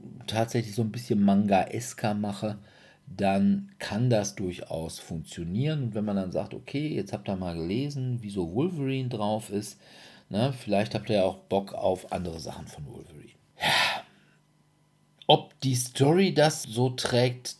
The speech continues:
da bin ich mir nicht sicher. Also die ist, ich möchte sagen, nicht unbedingt komplex.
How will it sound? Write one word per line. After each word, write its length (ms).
da 100
bin 160
ich 80
mir 140
nicht 200
sicher. 420
Also 340
die 220
ist, 420
ich 160
möchte 340
sagen, 640
nicht 300
unbedingt 420
komplex. 800